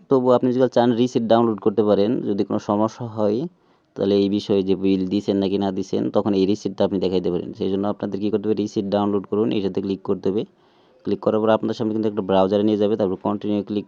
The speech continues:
করার পরে এখন পিডিএফের মাধ্যমে এটা আমি ওপেন করলাম, ডাউনলোড হয়ে গেছে।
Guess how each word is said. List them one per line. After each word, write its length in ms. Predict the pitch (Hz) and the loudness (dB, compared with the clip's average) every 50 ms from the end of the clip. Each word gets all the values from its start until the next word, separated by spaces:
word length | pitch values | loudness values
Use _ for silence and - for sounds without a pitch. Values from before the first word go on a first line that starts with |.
| - - | -8 -6
করার 240 | - 104 101 104 101 | -4 -2 0 0 -2
পরে 260 | 98 - - 95 104 - - 240 233 _ _ _ _ _ _ _ _ _ _ _ _ _ - | -2 -4 -2 -2 -2 -2 -4 -6 -10 _ _ _ _ _ _ _ _ _ _ _ _ _ -12
এখন 120 | - 117 110 | -10 -10 -6
পিডিএফের 400 | 107 123 120 123 131 117 117 113 | -4 -4 -2 0 0 0 0 0
মাধ্যমে 260 | 113 117 107 110 113 | -2 -2 -2 -2 -2
এটা 160 | 107 - 113 | 0 2 2
আমি 140 | 110 113 107 | 2 2 2
ওপেন 240 | 104 98 107 104 107 | 0 0 0 0 0
করলাম, 260 | 104 104 104 98 98 | 0 0 0 2 2
ডাউনলোড 300 | 104 104 101 104 101 101 | 4 4 2 2 0 -2
হয়ে 200 | 110 110 98 98 | 0 2 2 2
গেছে। 300 | 101 101 - - 104 | 2 0 -2 -2 -4